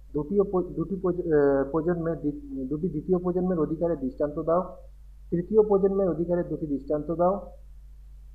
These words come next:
মানবাধিকার সার্বজনীন ঘোষণার অর্থ কী? সিইডিএডাব্লিউ এর অর্থ কী? পৌর ও রাজনৈতিক অধিকারের আন্তর্জাতিক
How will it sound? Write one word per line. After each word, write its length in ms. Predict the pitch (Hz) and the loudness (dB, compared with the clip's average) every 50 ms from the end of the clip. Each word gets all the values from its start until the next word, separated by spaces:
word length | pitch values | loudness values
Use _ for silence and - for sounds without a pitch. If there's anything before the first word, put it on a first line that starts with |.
| - - | -10 -4
মানবাধিকার 960 | 127 135 143 151 170 180 185 190 190 196 196 208 208 202 196 - - - - - | 0 2 2 4 4 4 2 2 2 2 2 4 2 2 0 -4 -12 -14 -4 0
সার্বজনীন 540 | 151 147 151 160 165 165 175 175 180 180 165 | 2 2 2 2 0 0 0 0 0 0 0
ঘোষণার 440 | 139 135 131 - 170 170 170 160 | 0 -2 -2 -2 -4 -2 2 2
অর্থ 280 | 147 131 123 - - 160 | 4 2 2 0 -2 -6
কী? 440 | 151 - - 180 190 196 190 185 - - - - - - - - - - - | -6 -4 -4 -4 -4 -4 -6 -10 -12 -18 -18 -18 -18 -20 -20 -20 -20 -6 0
সিইডিএডাব্লিউ 1300 | 180 185 196 196 170 185 185 190 185 151 156 170 175 175 175 170 156 160 156 143 151 156 170 170 170 | 0 2 2 2 0 0 0 0 0 0 0 2 4 4 4 4 4 2 2 2 0 0 0 2 2
এর 80 | 170 151 | 2 0
অর্থ 440 | - - - 147 185 - - - | -2 -2 0 0 0 0 0 -4
কী? 360 | 175 156 - 185 185 196 202 196 - - - - - - - - - - - - - - - - - - - - - - - - - - - - - - - - - | -6 -4 -2 -2 -2 -2 -2 -6 -10 -14 -18 -20 -20 -20 -20 -20 -20 -20 -20 -20 -20 -20 -20 -20 -20 -20 -20 -20 -20 -20 -20 -20 -20 -20 -20 -20 -20 -20 -20 -4 2
পৌর 300 | - 180 190 190 196 196 | 6 8 8 10 10 10
ও 240 | 208 214 208 190 175 | 8 6 6 6 4
রাজনৈতিক 600 | 160 151 139 131 139 156 160 160 - 190 175 143 | 6 6 4 4 2 -2 -4 -4 -4 -4 -2 0
অধিকারের 520 | 143 139 147 143 160 156 156 160 160 143 | 0 0 0 0 0 0 0 0 0 -2
আন্তর্জাতিক 600 | 147 139 131 127 - 147 139 135 143 143 - 151 | -4 -4 -4 -2 0 0 0 0 -2 -4 -4 -8